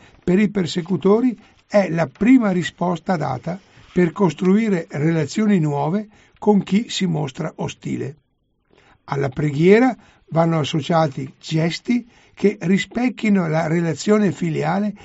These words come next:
instaurata con il Padre e che permettano di far conoscere e di far sperimentare a tutti il volto paterno di Dio."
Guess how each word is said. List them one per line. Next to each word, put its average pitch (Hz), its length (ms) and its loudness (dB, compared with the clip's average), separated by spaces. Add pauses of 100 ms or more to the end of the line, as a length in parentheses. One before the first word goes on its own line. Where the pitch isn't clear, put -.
(160)
instaurata 190 840 0
con 185 180 2
il 180 140 2
Padre 135 460 -8 (480)
e 170 100 -6
che 175 180 0
permettano 170 720 0 (220)
di 170 140 -2
far 160 240 -2
conoscere 170 680 2 (100)
e 156 100 -4
di 160 140 -2
far 180 280 0
sperimentare 180 760 -2
a 143 80 -6
tutti 202 440 -6 (420)
il 196 180 0
volto 143 500 -6
paterno 135 560 -6
di 127 140 -6
Dio." 117 380 -10